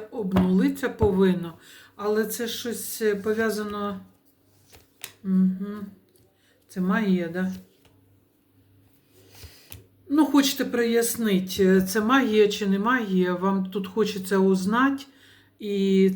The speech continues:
чи це ваші ілюзії, чи це вам здається тільки. А, ну, звертайтесь по телефону плюс тридцять вісім нуль дев'яносто дев'ять двадцять вісім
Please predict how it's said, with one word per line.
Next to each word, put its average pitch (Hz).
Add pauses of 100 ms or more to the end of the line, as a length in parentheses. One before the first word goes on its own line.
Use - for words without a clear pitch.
(120)
чи -
це 220
ваші 214
ілюзії, 156
чи -
це 196
вам 196
здається 175
тільки. 143 (540)
А, 208
ну, 233
звертайтесь 269
по -
телефону 233
плюс 208
тридцять 196
вісім 202
нуль 185
дев'яносто 175
дев'ять 233
двадцять 170
вісім 214